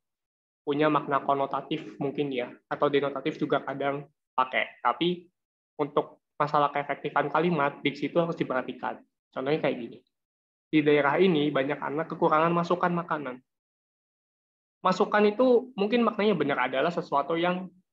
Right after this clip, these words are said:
dimasukkan dalam tubuh, bisa jadi. Atau diberikan pada diri kita gitu.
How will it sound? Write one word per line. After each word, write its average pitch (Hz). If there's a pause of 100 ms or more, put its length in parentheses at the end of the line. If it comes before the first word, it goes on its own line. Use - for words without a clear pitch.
(680)
dimasukkan 160
dalam 147
tubuh, 170
bisa 139
jadi. 131 (1800)
Atau 175 (240)
diberikan 151
pada 160
diri 139
kita 147
gitu. 123